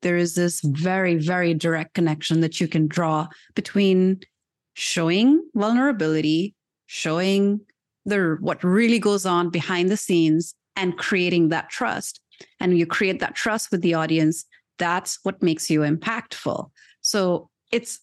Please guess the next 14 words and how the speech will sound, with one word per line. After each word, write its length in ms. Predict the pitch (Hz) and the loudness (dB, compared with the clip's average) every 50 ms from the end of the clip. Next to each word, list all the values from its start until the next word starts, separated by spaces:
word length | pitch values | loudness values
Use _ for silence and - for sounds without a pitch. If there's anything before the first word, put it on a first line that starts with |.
| _ - | _ 0
now 460 | 220 220 220 220 226 240 262 262 - - | 2 2 2 2 2 0 -2 -2 -6 -12
clearer 560 | - - - 240 240 254 247 240 233 226 214 | -12 -6 -2 0 2 2 2 2 2 2 0
than 180 | 190 180 165 175 | 0 0 0 0
ever 500 | 214 262 247 196 160 151 151 175 214 - _ _ - _ _ _ _ - | 0 0 0 -2 -2 -2 -2 -4 -6 -8 _ _ -20 _ _ _ _ -4
that 460 | - 170 175 170 175 180 - - - - | -2 -2 0 -2 -2 -4 -6 -8 -14 -4
people 400 | - - 294 277 285 240 190 - _ _ | -2 -2 0 0 0 -2 -2 -4 _ _
don't 440 | - 202 202 277 403 440 - - - - | 0 2 2 2 0 0 -4 -8 -4 -2
want 420 | 151 147 139 - - - - - - - | 0 0 0 -2 -4 -6 -8 -12 -4 0
these 440 | 185 165 170 165 160 156 165 - - - - - - _ _ _ | 2 4 4 4 4 2 0 -2 -6 -12 -18 -20 -20 _ _ _
perfect, 720 | - 175 170 180 175 - 208 196 185 180 185 185 - - - _ _ _ _ | -4 -4 -2 -2 -4 -4 -2 -2 -2 -2 -4 -6 -12 -18 -20 _ _ _ _
shiny 580 | - - - - 202 175 180 180 180 175 175 | -8 -6 -4 -2 -2 0 2 2 4 4 4
people 420 | 175 170 - 185 190 - 185 220 269 | 2 0 -2 -4 -2 -2 -2 0 0
that 180 | 269 - - | 0 0 0
are 300 | 190 190 180 175 170 - | -2 -2 -2 -4 -6 -8